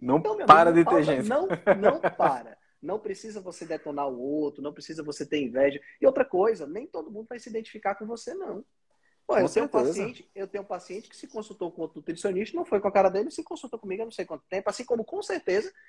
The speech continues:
Speaker 2: eu tenho um paciente que não foi com a minha cara e que vai com outro nutricionista.
Speaker 1: Certeza.
Speaker 2: Paciência,
Speaker 1: Normal,
Speaker 2: por que que eu
Speaker 1: normal.
Speaker 2: quero, né? É normal isso aí, né? Então, assim, eu acho que, eu acho que o mais importante é a gente ter isso em mente. Trabalhar em si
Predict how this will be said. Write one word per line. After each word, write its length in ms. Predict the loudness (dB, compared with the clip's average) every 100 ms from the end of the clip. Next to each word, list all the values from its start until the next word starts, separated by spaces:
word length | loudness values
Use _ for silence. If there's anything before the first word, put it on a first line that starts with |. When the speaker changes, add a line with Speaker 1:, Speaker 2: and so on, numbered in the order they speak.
| _
Speaker 2:
eu 100 | -4
tenho 100 | -2
um 20 |
paciente 320 | -4 -8 -8 -8
que 60 |
não 80 | -10
foi 140 | -10
com 80 | -14
a 20 |
minha 140 | -14 -8
cara 160 | -8
e 20 | -8
que 80 |
vai 140 | -10 -10
com 120 | -10
outro 280 | -10 -12 -18
nutricionista. 640 | -14 -12 -8 -8 -8 -4 -4
Speaker 1:
Certeza. 440 | 0 2 2 2
Speaker 2:
Paciência, 360 | -2 -2 4 6
Speaker 1:
Normal, 360 | 8 8 8
Speaker 2:
por 60 | 6
que 60 |
que 60 | 0
eu 40 | 0
Speaker 1:
normal. 200 | 2 2
Speaker 2:
quero, 240 | 0 -4 _ -8
né? 180 | -4 -4
É 20 |
normal 500 | -4 -2 -2 -2 -6
isso 160 | -8
aí, 240 | -10 -10 -18 _ _ _ _
né? 260 | -16 -14 -16 -12
Então, 340 | -8 -8 -6
assim, 460 | -2 0 0 -2 _ _ -2
eu 100 | 0
acho 180 | 0 -4
que, 220 | -12 -10
eu 140 | -8
acho 180 | -8 -8
que 60 | -12
o 60 |
mais 240 | -8 -6 -8
importante 520 | -10 -12 -10 -12 -12
é 40 |
a 40 | -14
gente 280 | -14 -16 -14
ter 400 | -10 -8 -8 -8
isso 220 | -10 -8
em 60 | -10
mente. 400 | -10 -14 -20 _ _ _ _ _ _ _
Trabalhar 360 | -6 -2 0 -2
em 80 | -2
si 440 | -10 -10 -10 -12